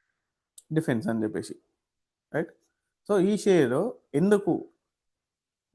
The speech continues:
జూన్ ట్వంటీ ట్వంటీ ఫైవ్ నుంచి ఇప్పుడు ఆయన ప్రమోటర్ ఎందుకు అమ్మేసుకుండు,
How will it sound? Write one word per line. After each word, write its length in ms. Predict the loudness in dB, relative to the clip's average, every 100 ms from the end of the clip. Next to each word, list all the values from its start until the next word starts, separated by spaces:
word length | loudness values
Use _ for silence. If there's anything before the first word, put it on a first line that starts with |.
| -8 0
జూన్ 220 | 2 0 -6 -16 _ _ _ _ _
ట్వంటీ 280 | -4 -2 0
ట్వంటీ 220 | 0 0 0
ఫైవ్ 140 | 0 0
నుంచి 240 | -2 -2 -4 -4 -10 _ _ _ _ -6
ఇప్పుడు 240 | 0 2 2 -4 _ _ _ _ _ _
ఆయన 140 | -2 0 2
ప్రమోటర్ 360 | 2 4 2 2
ఎందుకు 200 | 0 2
అమ్మేసుకుండు, 520 | 2 2 -2 -4 -2